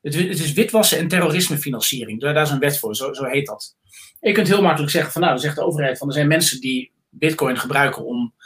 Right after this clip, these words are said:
eh, bepaalde illegale transacties te doen. Maar ja, je kunt natuurlijk ook een huurmoord met contanten af, afrekenen. Dat zullen ze dan, eh, niet erbij zeggen. Maar, ehm, dan zeggen ze: nou, om die reden willen we het aan banden leggen. Dus het wordt dan gebruikt vanuit het oogpunt van terrorisme.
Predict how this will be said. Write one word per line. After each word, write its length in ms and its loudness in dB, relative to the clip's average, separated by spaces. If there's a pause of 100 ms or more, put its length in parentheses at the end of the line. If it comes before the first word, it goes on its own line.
(280)
eh, 180 -8
bepaalde 460 2
illegale 420 0
transacties 560 -2
te 60 -6
doen. 280 -2 (360)
Maar 140 2
ja, 60 4
je 100 -2
kunt 160 -4
natuurlijk 280 -4
ook 100 0
een 100 -2
huurmoord 460 0
met 100 -6
contanten 480 -2
af, 200 -4 (120)
afrekenen. 560 -2
Dat 200 -12
zullen 160 -2
ze 120 -4
dan, 220 -2 (580)
eh, 180 -6
niet 180 -2
erbij 240 4
zeggen. 360 0
Maar, 320 0
ehm, 520 -2 (240)
dan 120 4
zeggen 200 4
ze: 40 0
nou, 120 2
om 80 8
die 120 10
reden 260 6
willen 180 6
we 40 2
het 100 0
aan 100 0
banden 260 4
leggen. 400 0 (1000)
Dus 200 2
het 100 -4
wordt 180 2
dan 260 4
gebruikt 540 0
vanuit 400 0
het 140 -10
oogpunt 340 -4
van 160 -6
terrorisme. 640 -2